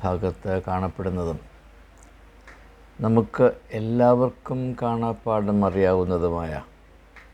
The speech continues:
യേശുവിൻ്റെ പ്രസ്താവന, അതായത്, "നിങ്ങൾ എന്നിൽ വസിപ്പീൻ, ഞാൻ നിങ്ങളിലും വസിക്കും. അങ്ങനെയെങ്കിൽ നിങ്ങൾ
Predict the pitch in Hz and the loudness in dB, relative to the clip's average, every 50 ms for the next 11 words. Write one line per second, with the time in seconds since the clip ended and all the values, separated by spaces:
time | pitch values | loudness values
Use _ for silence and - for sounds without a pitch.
0 | - - - - - - - - 120 113 107 104 - - - 117 101 98 95 98 | -20 -20 -20 -20 -20 -20 -4 0 2 2 2 2 -2 -6 -4 -2 0 0 0 0
1 | 85 95 95 92 78 - - - - - 104 101 - - - 98 92 85 82 - | 2 2 0 0 -2 -10 -20 -20 -12 -8 -8 -8 -6 -6 -8 -8 -8 -8 -12 -12
2 | - - - - - - - - - - - - - - - - 107 98 95 90 | -14 -16 -18 -20 -20 -20 -20 -20 -20 -20 -20 -20 -20 -20 -14 -8 -4 -2 0 0
3 | 90 87 87 101 98 - - - - - - - - - - - - - - - | 0 0 0 -2 -4 -6 -12 -20 -20 -20 -20 -20 -20 -20 -20 -20 -20 -16 -6 0
4 | 107 107 110 113 113 110 110 110 104 - - - - - 135 135 135 139 135 135 | 2 2 4 4 4 2 2 0 0 -4 -12 -12 -4 -2 0 0 2 2 2 2
5 | 135 131 127 120 - - - 98 98 90 - - 101 - - - 98 98 95 90 | 0 0 -2 -4 -6 -8 -4 -4 -4 -4 -4 -12 -14 -14 -12 -10 -8 -8 -8 -8
6 | - - - - - - - - - 107 107 101 101 98 90 - - - 107 101 | -10 -14 -20 -20 -20 -20 -16 -8 -2 0 0 2 2 0 -2 -6 -8 -8 -4 -2
7 | 101 101 101 98 98 98 92 90 95 87 87 85 - - - - - - - - | 0 2 2 2 0 0 0 0 -2 -4 -4 -10 -14 -20 -20 -20 -20 -20 -20 -20
8 | - - - 98 - 90 - - - - - - 98 92 95 - - - - - | -20 -14 -6 -4 -4 -4 -4 -8 -10 -10 -10 -12 -14 -14 -14 -20 -20 -20 -20 -20
9 | - - - - - - - - - - - - - - - - - - - 131 | -20 -20 -20 -20 -20 -20 -20 -20 -20 -20 -20 -20 -20 -20 -20 -20 -20 -8 -2 0
10 | 143 156 151 135 127 110 101 95 95 95 98 98 92 - - - - - - - | 2 2 4 4 4 2 2 2 0 0 0 -2 -2 -6 -12 -20 -20 -20 -20 -20
11 | - - 107 110 107 104 104 101 98 | -12 -8 -6 -2 0 0 0 2 0